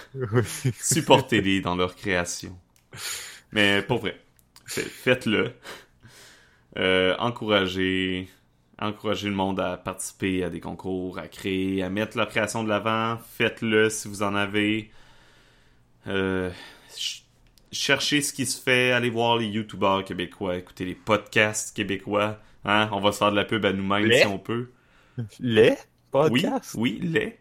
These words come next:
Speaker 1: Ah oui, il y en a un deuxième, OK, go.
Speaker 2: Ben, il y a Alex le Rôliste,
Speaker 1: Oui,
Speaker 2: C D G N,
Speaker 1: c'est vrai.
Speaker 2: euh,
Speaker 1: Ouais,
Speaker 2: et,
Speaker 1: ouais.
Speaker 2: euh,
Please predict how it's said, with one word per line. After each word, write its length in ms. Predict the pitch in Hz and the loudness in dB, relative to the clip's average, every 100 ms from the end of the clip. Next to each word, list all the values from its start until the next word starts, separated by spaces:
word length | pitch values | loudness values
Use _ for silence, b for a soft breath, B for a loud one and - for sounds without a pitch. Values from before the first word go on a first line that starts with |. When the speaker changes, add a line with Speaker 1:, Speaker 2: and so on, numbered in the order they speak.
| - | 2
Speaker 1:
Ah 140 | 107 | 4
oui, 180 | 226 226 101 | 6 4 4
il 60 | |
y 60 | 101 | 6
en 140 | 110 | 8
a 60 | 131 | 8
un 100 | 156 | 8
deuxième, 460 | 151 123 123 240 113 | 6 4 2 0 -2
OK, 260 | 117 98 | -2 -4
go. 220 | 104 156 | -4 -4
Speaker 2:
Ben, 140 | - 131 | 2 2
il 160 | 160 120 | 2 2
y 60 | |
a 140 | 101 101 | 4 6
Alex 460 | - 110 135 - 117 | 6 6 4 2 0
le 100 | 104 | 2
Rôliste, 800 | 101 101 117 196 - - - _ _ - 117 | 2 -2 -4 -6 -14 -18 -20 _ _ -6 2
Speaker 1:
Oui, 120 | 110 | 4
Speaker 2:
C 60 | |
D 100 | 113 | 6
G 220 | 107 113 107 | 4 4 4
N, 260 | 117 190 | 4 2
Speaker 1:
c'est 80 | 180 | 0
vrai. 180 | 98 92 - b b b b - 95 | -2 -4 -10 b b b b -2 0
Speaker 2:
euh, 480 | 90 90 90 202 202 | 0 0 2 2 2
Speaker 1:
Ouais, 80 | |
Speaker 2:
et, 160 | 113 117 | 2 4
Speaker 1:
ouais. 40 | |
Speaker 2:
euh, 200 | 98 92 | 2 2